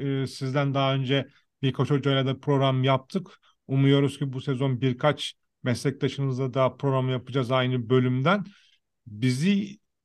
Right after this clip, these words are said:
dinleyip de bu sene Y K S'ye hazırlanan dinleyicilerimiz varsa tarih bölümü yazmak için üniversitemizi,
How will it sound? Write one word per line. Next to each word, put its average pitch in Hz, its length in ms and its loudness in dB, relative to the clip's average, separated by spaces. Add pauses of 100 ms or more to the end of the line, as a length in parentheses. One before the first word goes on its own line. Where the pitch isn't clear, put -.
(180)
dinleyip 147 560 0
de 151 100 4
bu 139 80 0
sene 160 240 2
Y 135 220 4
K 139 180 2
S'ye 156 240 2
hazırlanan 147 800 2 (340)
dinleyicilerimiz 147 920 0
varsa 165 540 2 (600)
tarih 139 380 2
bölümü 147 280 4
yazmak 143 540 2
için 160 340 -4
üniversitemizi, 139 920 2